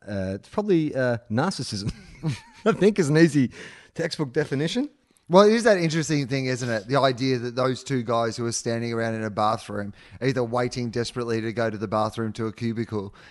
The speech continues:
Speaker 2: um, or to, like, do some coke or whatever the fuck they were gonna do in the cubicle,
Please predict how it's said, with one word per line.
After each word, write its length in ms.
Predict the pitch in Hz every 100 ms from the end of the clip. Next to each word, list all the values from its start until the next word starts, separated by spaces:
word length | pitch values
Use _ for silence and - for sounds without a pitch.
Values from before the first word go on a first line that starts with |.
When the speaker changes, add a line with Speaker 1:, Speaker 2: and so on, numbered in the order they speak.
| -
Speaker 2:
um, 260 | 131 120 113
or 220 | 131 117 113
to, 140 | 120
like, 200 | 107 104
do 120 | 120
some 180 | 104 101
coke 440 | - 117 104 107
or 120 | 117 101
whatever 280 | 113 110
the 80 | 107
fuck 240 | 110 104 107
they 120 | 110
were 140 | 104
gonna 220 | 110 107
do 160 | 104 117
in 240 | 104 110
the 80 | 117
cubicle, 580 | 110 117 113 110 107 95